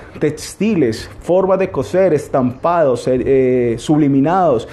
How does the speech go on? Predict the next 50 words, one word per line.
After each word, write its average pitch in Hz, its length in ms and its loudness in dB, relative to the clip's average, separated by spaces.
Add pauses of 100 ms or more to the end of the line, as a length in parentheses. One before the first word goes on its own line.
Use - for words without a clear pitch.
(240)
¿Sí - 120 -4
me 190 60 2
entiendes? 226 240 0
Son, 190 180 0
son 185 140 -4
cosas 214 420 0
relacionadas. 165 720 0
Entonces 165 320 -2
eso 208 100 0
es 214 60 6
muy 214 100 4
importante 196 440 0
y 196 40 4
eso 170 120 2
depende 165 420 2
de 175 100 2
nosotros 151 760 -2 (300)
o 127 100 2
de 127 120 0
quien 127 340 -4
administre 120 480 -2
tu 170 140 -2
página 151 340 -2
web 123 320 -2
o 147 80 -2
tu 131 140 -4
landing 117 320 -2
page 135 320 0
o 117 180 -2
tu 120 140 -6
plataforma 113 640 -4
de 139 60 -2
tienda 120 220 -2
virtual. 139 380 0 (640)
Muy 208 140 2
bien, 214 220 2
entendido 202 360 2
el 233 80 4
seo 240 180 2
one 240 300 0
page, 247 140 4
regálame 214 340 2
corazones, 208 460 0
por 202 140 -2
favor, 175 260 2
para 196 160 0
hablar 160 240 2
del 180 100 -4
seo 185 360 0
off 190 220 0